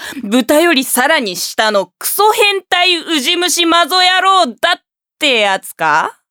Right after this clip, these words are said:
それがどうかしたか？ははあ。その話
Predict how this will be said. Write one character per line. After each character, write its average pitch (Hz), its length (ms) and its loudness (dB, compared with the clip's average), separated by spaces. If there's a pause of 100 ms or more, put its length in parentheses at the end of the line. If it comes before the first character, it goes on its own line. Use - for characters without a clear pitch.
(1400)
そ 349 240 -2
れ 370 100 2
が 359 160 0
ど 381 160 2
う 370 60 -8
か 285 120 0
し - 140 -8
た 285 160 0
か？ 180 680 0 (2500)
は - 460 -4
は 254 1200 2
あ。 - 0 - (600)
そ 311 320 2
の 320 120 2
話 427 680 0